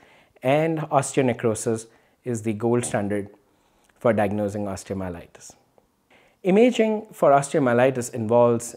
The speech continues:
X-ray. Findings are abnormal after ten to fourteen days. Significant changes in X-rays are seen once osteomyelitis extends past one centimeter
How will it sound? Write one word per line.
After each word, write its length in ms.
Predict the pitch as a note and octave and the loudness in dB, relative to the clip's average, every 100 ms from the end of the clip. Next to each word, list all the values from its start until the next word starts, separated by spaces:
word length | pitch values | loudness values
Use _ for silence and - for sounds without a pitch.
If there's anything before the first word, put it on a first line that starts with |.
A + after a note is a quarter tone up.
| - | -8
X-ray. 460 | A2+ A2 - C3 D3+ _ _ _ _ - | -8 -6 -4 -4 -6 _ _ _ _ -4
Findings 580 | A2+ A2+ A#2+ B2 B2 - | 0 2 0 -2 -8 -12
are 120 | A#2 A2 | -4 -2
abnormal 460 | G#2+ B2+ C3 B2+ | 0 2 2 0
after 260 | G#2+ G#2 A2 | -2 -4 -8
ten 320 | - B2 B2 | -4 -2 -2
to 80 | A2 | -6
fourteen 460 | - A2 - A2+ G#2 | -8 -8 -6 -8 -6
days. 440 | G#2 B2 D#3 - _ _ _ _ | -4 -4 -8 -16 _ _ _ _
Significant 760 | - - G3 G#3 G3+ F#3+ F3+ D#3+ | -6 -2 0 0 -2 -4 -4 -4
changes 600 | D3 C#3 C3 B2+ A#2+ - | -2 0 0 -2 -2 -8
in 220 | A#2+ A2+ - | -6 -6 -4
X-rays 480 | C3 - C3 A#2+ A2 | -6 -4 -4 -2 -2
are 100 | G#2 | -6
seen 540 | - C3+ B2+ B2 B2 - _ _ | -4 -2 -2 -4 -8 -20 _ _
once 260 | A#2 A#2+ A2+ | -2 -2 -2
osteomyelitis 920 | - B2+ - C#3+ A#2+ A2+ A2 A2 - | -4 -4 -2 0 0 0 0 -4 -10
extends 580 | - - - C#3 C3 - - - | -14 -6 -2 0 0 -6 -10 0
past 340 | A#2+ A2 - | 0 0 -4
one 320 | G2 G2 D3 | -6 0 0
centimeter 640 | D#3 E3 D3 C#3+ D3 D3 D3+ | 0 0 0 0 -2 -4 -8